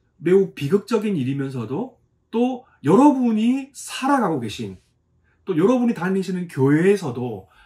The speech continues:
그러한 이해가 있는 것은 아닌가 걱정이 되기도 해요. 왜냐하면 교회를 열심히 믿는 사람들은 너무 신앙이 좋으시고 성경을 열심히 <laughs> 공부하시기 때문에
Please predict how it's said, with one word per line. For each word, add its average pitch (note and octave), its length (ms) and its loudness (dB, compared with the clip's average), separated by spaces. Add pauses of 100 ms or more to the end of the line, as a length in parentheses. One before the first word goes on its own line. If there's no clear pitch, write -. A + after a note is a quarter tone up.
(340)
그러한 G#3 460 6
이해가 B2+ 380 -4
있는 C3+ 240 -6
것은 C3 240 -8
아닌가 G#2+ 800 -10
걱정이 D#3 440 -8
되기도 G#2+ 440 -12
해요. G2+ 380 -14 (500)
왜냐하면 F3 360 -4
교회를 D3 380 -2
열심히 G3 460 0
믿는 B2+ 240 -6
사람들은 C3 640 -6 (340)
너무 A#3 320 4
신앙이 G3+ 420 -4
좋으시고 B2 420 -8
성경을 D#3+ 420 -8
열심히 B2+ 380 -4
<laughs> - 0 -
공부하시기 C3 600 -10
때문에 B2 480 -8